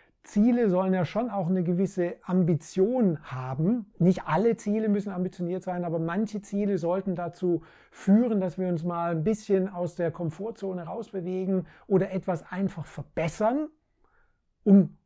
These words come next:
noch mehr zu erreichen, um noch besseren Service anbieten zu können, um Kunden noch besser zufriedenzustellen, was auch immer eben unser Job ist.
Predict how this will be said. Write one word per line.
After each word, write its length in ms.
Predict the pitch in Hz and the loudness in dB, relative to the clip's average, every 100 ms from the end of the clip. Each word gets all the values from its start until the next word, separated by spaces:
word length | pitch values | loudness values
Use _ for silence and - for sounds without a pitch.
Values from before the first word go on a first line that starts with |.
| - | 0
noch 280 | 175 233 190 | 0 0 -4
mehr 280 | 208 220 - | -4 -4 -6
zu 120 | 208 | -6
erreichen, 640 | 190 180 185 185 196 190 | -6 -6 -6 -4 -2 -2
um 240 | 170 175 | -2 -2
noch 160 | 185 214 | -2 -2
besseren 400 | 202 185 190 175 | -6 -6 -6 -6
Service 400 | 185 185 185 160 | -6 -6 -6 -8
anbieten 460 | 185 170 180 170 165 | -10 -8 -8 -8 -10
zu 120 | 170 | -8
können, 400 | 175 175 170 160 - - | -4 -2 -2 -4 -12 -2
um 140 | 180 | 0
Kunden 300 | 220 220 185 | 2 0 2
noch 200 | 180 202 | 0 -2
besser 280 | 196 180 180 | -6 -8 -8
zufriedenzustellen, 800 | 156 - 190 190 185 165 175 175 | -10 -6 -4 -4 -6 -8 -8 -8
was 160 | 170 165 | -8 -6
auch 80 | |
immer 300 | 170 190 180 - - - | -2 -2 -2 -10 -18 -2
eben 240 | 180 185 | 0 0
unser 380 | - 196 180 165 | 2 2 2 -2
Job 300 | - 170 170 | -2 -4 -2
ist. 300 | 226 - | -4 -6